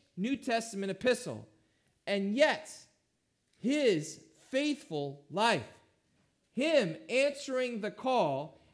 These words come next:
has given encouragement to men and women throughout all generations. Joseph, who is someone like us, Joseph, a carpenter,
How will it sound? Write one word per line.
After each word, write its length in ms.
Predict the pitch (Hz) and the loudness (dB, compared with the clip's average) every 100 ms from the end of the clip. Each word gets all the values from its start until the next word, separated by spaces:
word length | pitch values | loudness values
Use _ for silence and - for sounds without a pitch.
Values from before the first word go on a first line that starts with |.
| - | -4
has 380 | 208 214 190 | 0 0 0
given 500 | 175 180 294 269 269 | -6 -2 0 0 -2
encouragement 1040 | 233 208 196 - 277 302 320 311 269 269 254 - - _ - | -2 -4 -4 0 2 2 0 -4 -4 -4 -4 -10 -20 _ -6
to 160 | 214 | -2
men 500 | 190 226 269 277 262 - | 0 0 2 2 0 2
and 300 | 277 330 320 | 4 6 4
women 420 | 220 170 165 175 - _ | 0 0 -2 -4 -8 _
throughout 260 | - 220 214 | -2 0 2
all 300 | 220 269 294 | 2 4 4
generations. 960 | 214 233 220 220 226 - 131 107 - - _ _ _ _ _ _ _ _ _ - | 2 0 0 2 0 -2 -8 -10 -16 -20 _ _ _ _ _ _ _ _ _ -4
Joseph, 560 | 247 294 339 - 120 - _ _ _ _ _ | 6 6 6 0 -8 -12 _ _ _ _ _
who 220 | 240 262 | -2 0
is 180 | 247 214 | 0 0
someone 520 | - 277 285 247 220 | -2 0 0 -2 -2
like 240 | 220 214 - | -2 -2 -2
us, 560 | 294 220 123 - - _ _ _ | -2 -2 -6 -16 -20 _ _ _
Joseph, 600 | - 302 359 - 139 110 - _ _ | 4 4 4 -2 -8 -10 -14 _ _
a 80 | 180 | -8
carpenter, 800 | 185 - 285 311 214 147 120 107 | -8 -2 2 2 0 -6 -8 -12